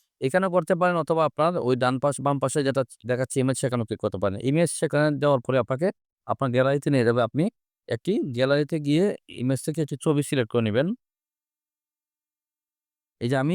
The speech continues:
এই ছবিটি সিলেক্ট করে নিলাম, ক্লিক করে দিলাম। দেখতে পাচ্ছেন চলে আসলো। আমি এটাকে এভাবে ধরে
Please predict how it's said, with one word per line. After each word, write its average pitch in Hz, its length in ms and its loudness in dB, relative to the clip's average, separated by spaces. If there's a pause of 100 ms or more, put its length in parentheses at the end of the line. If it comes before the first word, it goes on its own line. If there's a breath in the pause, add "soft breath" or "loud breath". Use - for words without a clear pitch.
(180)
এই 170 140 6
ছবিটি 160 300 0
সিলেক্ট 143 220 0
করে 139 160 2
নিলাম, 131 200 2 (280)
ক্লিক 123 220 -2
করে 123 180 4
দিলাম। 120 180 0 (520)
দেখতে 123 260 -2
পাচ্ছেন 143 280 -2
চলে 131 200 2
আসলো। 143 200 -2 (100)
আমি 139 140 2 (1040)
এটাকে 143 320 0 (920)
এভাবে 151 320 2 (500)
ধরে 139 240 2